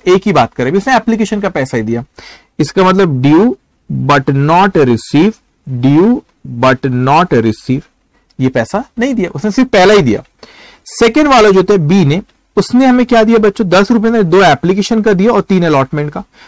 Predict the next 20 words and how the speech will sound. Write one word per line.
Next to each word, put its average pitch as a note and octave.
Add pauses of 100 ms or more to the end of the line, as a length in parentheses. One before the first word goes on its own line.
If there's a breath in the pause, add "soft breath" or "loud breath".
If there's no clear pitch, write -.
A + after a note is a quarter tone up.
(140 soft breath)
बुलाए B3
final D#4
call D4
तक E3
है। - (1000)
तो E3
यहां D3
पे E3 (640 soft breath)
ये D3
received F3+
हुआ, F#3+ (2250)
ये C#3
भी F#3
received D#3+
हुआ, D#3+
question D#3
में D#3
लिखा C#3+
हुआ D3
है, F#3+